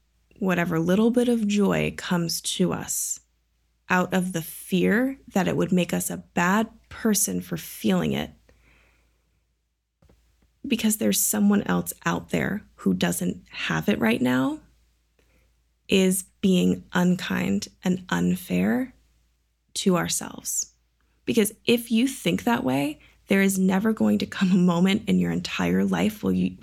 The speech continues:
where you will ever let yourself be happy. Really and truly. And being happy and appreciating and savoring what you have doesn't mean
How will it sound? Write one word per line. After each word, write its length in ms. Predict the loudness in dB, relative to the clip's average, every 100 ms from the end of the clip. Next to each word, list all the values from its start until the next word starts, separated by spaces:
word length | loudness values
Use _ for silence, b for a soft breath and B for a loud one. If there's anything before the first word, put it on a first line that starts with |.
| 0
where 100 | 2
you 140 | 2
will 180 | 0 -2
ever 240 | -2 0 0
let 200 | -2 -4
yourself 360 | -6 -8 -8
be 80 | -8
happy. 520 | -6 -8 -10 -12 -14 -20 _ _ _ _ _ _ _ _ _ _ _ _ _ 2
Really 260 | 6 6
and 100 | 4
truly. 400 | 2 0 -2 -6 B B B B B B
And 240 | 4 4
being 300 | 4 4 4
happy 720 | 2 2 2 2 2 0 -2 -4
and 120 | -2
appreciating 840 | -2 -4 2 2 2 0 0 0
and 100 | -2
savoring 600 | -2 0 2 2 -2 -2
what 200 | -2 -2
you 300 | -2 0 2
have 560 | 2 0 0 0 -2 -4 B B B B _
doesn't 480 | 0 2 2 0 2
mean 560 | 4 4 2 -2 -6